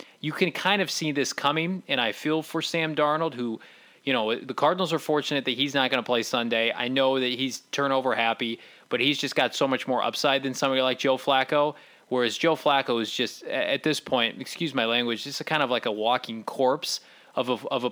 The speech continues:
of once great player. He's got no mobility, he's still got a great arm, but he, he will be out of football by all accounts, you would think, this, after this year, um, and came off of, I think, neck or back surgery.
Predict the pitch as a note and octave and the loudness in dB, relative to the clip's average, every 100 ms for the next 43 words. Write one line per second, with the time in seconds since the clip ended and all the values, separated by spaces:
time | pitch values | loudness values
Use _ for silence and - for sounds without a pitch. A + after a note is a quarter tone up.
0 | - - B2 B2 C3+ - - B2+ B2+ - | -2 -2 0 2 2 0 0 0 0 0
1 | C3 C3 B2+ A#2 G#2 A#2 C3+ D3+ C3+ A#2 | 2 2 2 0 0 2 2 4 0 2
2 | B2 B2 B2+ B2 A#2+ - F#3 B2 A2+ B2 | 2 2 0 -2 -2 -2 2 2 2 2
3 | A#2 B2 A2 G#2 - - - - C3+ A#2 | 4 4 2 -2 -8 -20 -20 -2 0 2
4 | C#3+ D3+ - B2 F3+ F3+ C#3+ B2+ B2+ A#2 | 2 0 -2 -2 0 2 2 2 2 4
5 | A#2 A2 B2+ A2+ A2+ A2 A2+ G#2+ G#2 A#2 | 2 0 -2 0 2 2 2 2 0 0
6 | A2 - A#2 A2 B2 G#2+ A#2+ A2 - C3 | 0 -2 -4 -2 -4 -2 -2 -2 -2 0
7 | A#2+ - A2 A2 - A#2 G#2+ G2+ - - | 0 0 -2 -2 -2 -2 -4 -4 -10 -20
8 | - - A#2+ A#2 A#2 B2+ B2 A2+ A2+ - | -18 -2 2 2 0 -4 -4 -4 -6 -10
9 | - D3+ C3 B2 A#2 G#2 - G#2+ D#3 C3 | -2 2 2 2 -2 -8 -6 -6 -6 -4
10 | A#2+ C3 C3 G#2+ A2+ B2 - C3 B2+ A#2 | 0 0 0 0 2 0 0 0 0 0
11 | B2 A#2+ | -2 0